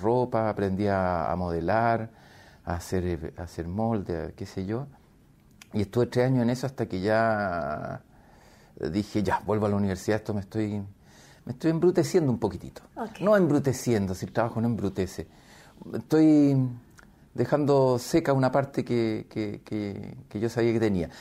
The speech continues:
Speaker 1: Entonces, eh, justo aparecen las guías de admisión que aparecían en el Mercurio
Speaker 2: Ajá.
Speaker 1: en esa época,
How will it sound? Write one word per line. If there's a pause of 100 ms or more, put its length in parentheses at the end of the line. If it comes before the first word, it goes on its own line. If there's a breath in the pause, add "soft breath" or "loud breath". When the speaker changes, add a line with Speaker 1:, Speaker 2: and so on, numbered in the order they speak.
(440 loud breath)
Speaker 1:
Entonces,
eh, (140)
justo
aparecen
las
guías
de
admisión
que
aparecían
en
el
Mercurio (100)
Speaker 2:
Ajá.
Speaker 1:
en
esa
época,